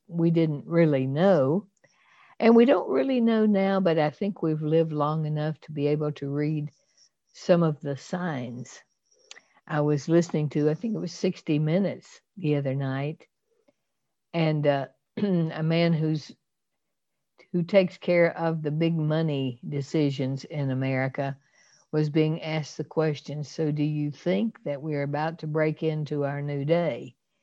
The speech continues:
And because he said it looked like all signs is that we were going up and the financial outlook was good.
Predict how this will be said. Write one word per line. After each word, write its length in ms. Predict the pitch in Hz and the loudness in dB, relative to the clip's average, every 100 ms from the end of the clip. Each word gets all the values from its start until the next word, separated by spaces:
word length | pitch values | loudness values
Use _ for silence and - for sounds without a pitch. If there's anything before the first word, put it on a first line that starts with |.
| _ _ _ _ _ - _ _ - | _ _ _ _ _ -20 _ _ -6
And 220 | 151 147 | -2 0
because 360 | 147 160 156 | 2 2 2
he 160 | - 160 | 2 -2
said 420 | - 180 165 165 - | 0 2 2 0 -8
it 160 | - 147 | -8 -2
looked 240 | 170 160 | -2 2
like 260 | 170 160 147 | 4 4 2
all 320 | - 156 156 147 | -2 0 0 -2
signs 560 | - 147 143 147 143 | -6 -4 -4 -4 -4
is 180 | 143 139 | -6 -4
that 180 | 143 147 | -6 -4
we 140 | 147 | -4
were 120 | 139 | -2
going 420 | 139 139 131 131 131 | 0 -2 -2 -4 -4
up 360 | 139 156 175 - _ _ _ _ _ _ _ | -2 -2 -4 -16 _ _ _ _ _ _ _
and 380 | - 139 139 143 | -6 -4 -2 -2
the 80 | 139 | -2
financial 580 | 147 151 156 160 160 147 | -2 -2 -2 -2 -4 -4
outlook 600 | 156 156 160 160 - - - _ _ _ _ - | -4 -4 -2 -2 -2 -12 -20 _ _ _ _ -8
was 180 | 156 156 | -4 -2
good. 480 | - 156 190 226 | 2 4 4 0